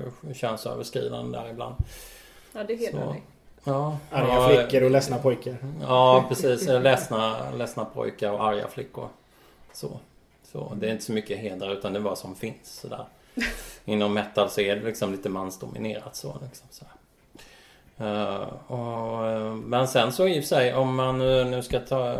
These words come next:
Speaker 1: prata lite om, eh, att man tar, eh, intryck av, eh, andra saker. Eh,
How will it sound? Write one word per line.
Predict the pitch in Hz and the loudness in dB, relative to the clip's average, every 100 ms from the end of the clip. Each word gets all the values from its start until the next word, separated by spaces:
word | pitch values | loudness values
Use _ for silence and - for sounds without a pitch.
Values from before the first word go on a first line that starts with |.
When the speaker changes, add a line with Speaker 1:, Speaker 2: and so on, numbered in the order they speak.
| 120 | -2
Speaker 1:
prata | 131 123 - | -2 0 0
lite | 113 113 - 117 | -2 -2 -2 -2
om, | 117 110 107 | -2 -4 -4
eh, | 110 117 117 120 117 113 113 _ - _ _ _ _ _ - | -6 -6 -6 -8 -8 -10 -14 _ -20 _ _ _ _ _ -10
att | 107 - | -6 0
man | 110 | 0
tar, | 107 113 104 104 104 | 2 6 6 6 2
eh, | 104 104 - | 0 -2 -8
intryck | 127 110 104 104 101 | -4 -4 -4 -6 -6
av, | - 110 104 98 101 | -6 -4 -4 -6 -6
eh, | 98 95 98 113 | -6 -6 -10 -8
andra | 113 104 98 | -6 -6 -8
saker. | 101 - 127 98 - - 156 151 - - - _ | -8 -6 -4 -6 -8 -6 -4 -4 -8 -20 -20 _
Eh, | - | -2